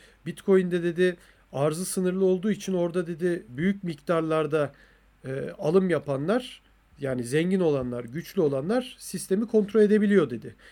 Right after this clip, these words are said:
Ama Dogecoin'de böyle bir şey yok dedi. Zaten biz ürünlerimizi dedi o para yerine geçiyor dedi.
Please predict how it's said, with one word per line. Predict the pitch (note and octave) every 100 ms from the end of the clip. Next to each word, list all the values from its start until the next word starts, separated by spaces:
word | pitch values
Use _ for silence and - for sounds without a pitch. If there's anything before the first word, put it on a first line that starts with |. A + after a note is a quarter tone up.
| _ -
Ama | D#3 F3
Dogecoin'de | G#3 G#3 E3+ F3+ E3+ E3
böyle | F3 E3
bir |
şey | - B3
yok | A3+ G#3+ -
dedi. | B2+ A#2+
Zaten | E3 D#3+ D#3+ D3+
biz | C#3+
ürünlerimizi | D3 C#3+ C#3+ D3 C#3+ C#3+
dedi | C#3
o | D3 C#3+
para | C#3 D3+
yerine | D3+ A2+
geçiyor | A2 A2+ - A2
dedi. | A2 B2+ G3